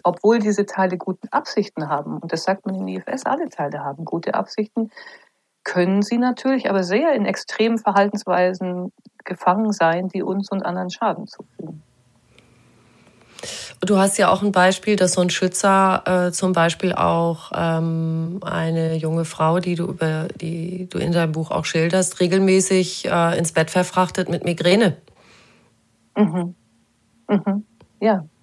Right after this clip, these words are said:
Speaker 1: ja.
Speaker 2: Was steckt da
Speaker 1: Also
Speaker 2: dahinter?
Speaker 1: Migräne und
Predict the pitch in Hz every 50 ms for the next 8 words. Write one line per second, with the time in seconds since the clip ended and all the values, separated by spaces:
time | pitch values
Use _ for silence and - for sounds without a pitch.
0 | _ _ _ _ _ _ _ - 202 196 190 190 - - _ _ _ _ _ _
1 | _ _ _ _ _ _ _ - 185 180 - - 180 180 185 180 170 170 180 185
2 | 180 160 170 170 165 165 170 160 156 156 165 - _ _ _ _ _ _ _ _
3 | _ _ _ _ _ _ _ _ _ _ _ _ _ _ _ _ _ _ _ _
4 | _ _ - 185 202 208 214 208 - 196 175 180 185 202 233 247 262 277 269 269
5 | 254 - - 202 202 196